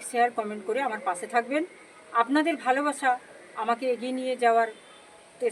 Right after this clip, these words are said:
সাহায্য করবে, আমাকে সাহস যোগাবে পরবর্তী ভিডিওগুলো করতে। যাই হোক, আজ আমি এসেছি পালং শাকের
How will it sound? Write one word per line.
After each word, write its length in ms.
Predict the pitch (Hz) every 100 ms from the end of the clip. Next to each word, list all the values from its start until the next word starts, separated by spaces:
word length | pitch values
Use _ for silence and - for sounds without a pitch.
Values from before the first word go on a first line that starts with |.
| 220
সাহায্য 280 | 226 220 240 226
করবে, 220 | 214 254 285 - - -
আমাকে 300 | - 202 202 185
সাহস 200 | 226 233 226
যোগাবে 260 | 233 247 262 262 - 202
পরবর্তী 380 | 196 202 - 220
ভিডিওগুলো 460 | 208 214 202 196 -
করতে। 260 | 359 - 453 - - 587 - 571 539 508 508 480
যাই 160 | 233 302
হোক, 120 | 381 - - 233
আজ 100 | 269 311
আমি 100 | 320 311
এসেছি 260 | 302 277 294 - - - - - -
পালং 280 | 233 277 330 320
শাকের 260 | 302 311